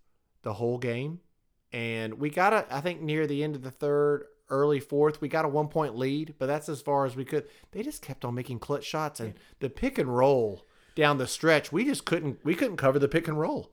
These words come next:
Speaker 2: So
Speaker 1: Just so many layups off pick and rolls.
Speaker 2: they wanted it.
Speaker 1: Oh, Missouri wanted it, and we didn't want it.
Speaker 2: Yeah. We
Speaker 1: And
Speaker 2: got
Speaker 1: we
Speaker 2: their
Speaker 1: were
Speaker 2: best game.
Speaker 1: And we were not at home
Speaker 2: Yep.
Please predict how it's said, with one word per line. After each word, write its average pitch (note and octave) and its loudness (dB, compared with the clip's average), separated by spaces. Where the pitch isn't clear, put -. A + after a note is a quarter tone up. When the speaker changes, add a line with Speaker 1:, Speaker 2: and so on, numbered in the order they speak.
Speaker 2:
So C#3+ 2
Speaker 1:
Just - -4
so B3+ 8
many G3 4
layups G#3 2
off A#2 -2
pick A2+ -2
and G#2 -8
rolls. G2+ -6
Speaker 2:
they D#3 0
wanted B2 -8
it. - -20
Speaker 1:
Oh, D3+ 8
Missouri D3+ 8
wanted D3+ 6
it, E3 4
and C#3+ 2
we D#3 8
didn't F3 6
want D#3+ 4
it. - -10
Speaker 2:
Yeah. D#3+ -8
We C3+ 0
Speaker 1:
And - 2
Speaker 2:
got D#3 8
Speaker 1:
we E3+ 8
Speaker 2:
their E3+ 6
Speaker 1:
were - -8
Speaker 2:
best D3+ 2
game. C3+ 0
Speaker 1:
And D3 4
we E3+ 6
were D3+ 6
not C#3+ 8
at F3+ 2
home D#3+ 2
Speaker 2:
Yep. C#3 -10